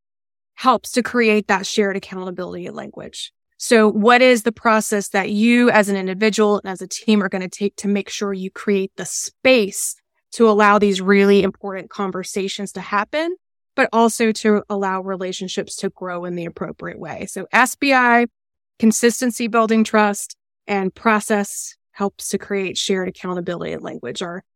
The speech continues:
the three points that we would want everyone to think about from a relationship management perspective. With that, relationship management sounds easy.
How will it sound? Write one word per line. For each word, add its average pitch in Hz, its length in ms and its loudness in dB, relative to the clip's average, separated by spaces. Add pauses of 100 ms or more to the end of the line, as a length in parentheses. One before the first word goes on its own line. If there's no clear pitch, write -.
(120)
the 214 80 -4
three 233 240 4
points 220 360 2
that 202 140 2
we 202 140 2
would 196 140 0
want 196 280 0
everyone 196 440 0
to 185 60 -4
think 185 220 -10
about 180 380 -8 (300)
from 190 120 -8
a 175 40 -8
relationship 175 580 -8
management - 460 -12
perspective. - 680 -14 (680)
With 285 320 2
that, 269 360 6
relationship 302 640 2
management 285 600 4
sounds 269 560 4
easy. 285 560 -2